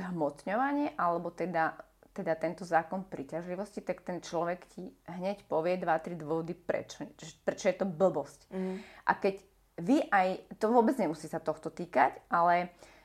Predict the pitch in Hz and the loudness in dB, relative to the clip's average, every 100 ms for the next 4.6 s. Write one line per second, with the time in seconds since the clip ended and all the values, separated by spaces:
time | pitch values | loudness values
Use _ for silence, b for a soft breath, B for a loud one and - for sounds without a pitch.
0 | - 185 - 233 214 311 339 302 220 - | 0 0 2 2 2 2 2 4 4 2
1 | 175 180 185 185 185 180 185 269 - - | -2 -2 -2 -2 -2 -2 -2 -6 -8 -10
2 | 147 - - 220 294 - - _ _ _ | -10 -6 0 2 2 0 -18 _ _ _
3 | _ _ _ _ _ _ _ - - 220 | _ _ _ _ _ _ _ -8 2 2
4 | 226 170 143 165 196 | 2 -4 -4 -2 0